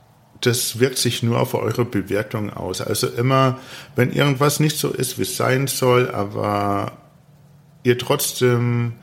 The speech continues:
ein gutes Feedback wollt, dann seid ehrlich, gebt an in euren Listing, was da ist und was nicht da ist. Es ist einfach wichtig, ähm,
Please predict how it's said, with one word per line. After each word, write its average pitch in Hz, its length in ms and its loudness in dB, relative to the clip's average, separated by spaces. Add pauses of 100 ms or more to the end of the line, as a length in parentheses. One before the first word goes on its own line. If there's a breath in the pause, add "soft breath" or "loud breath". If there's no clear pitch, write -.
(340 loud breath)
ein 120 140 2
gutes 147 340 0
Feedback 127 520 -2
wollt, 120 220 2
dann 107 140 -2
seid - 320 -6
ehrlich, 127 500 2
gebt - 320 -4
an 135 220 0
in 120 180 -2
euren 110 380 0
Listing, 113 600 -2
was 107 280 -2
da 117 300 2
ist - 260 -4
und 107 140 -6
was 104 220 -2
nicht 98 260 -4
da 120 160 4
ist. 120 420 0 (880 loud breath)
Es 127 180 2
ist 143 120 2
einfach 131 540 0
wichtig, 113 680 -2
ähm, 110 460 -4